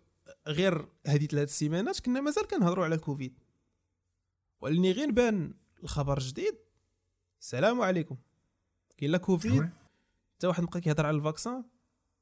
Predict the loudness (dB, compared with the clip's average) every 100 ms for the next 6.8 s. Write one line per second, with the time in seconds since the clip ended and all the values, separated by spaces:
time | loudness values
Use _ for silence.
0 | _ _ -6 -2 0 2 2 4 4 4
1 | 2 0 0 2 4 4 2 2 0 0
2 | 0 0 0 2 2 0 -2 -8 -12 -2
3 | 0 0 0 -4 -6 -2 0 2 2 2
4 | 0 -2 0 0 0 -4 -6 -16 -20 -20
5 | _ _ -18 -6 -2 0 0 -2 -4 0
6 | 0 0 -2 -6 -2 0 0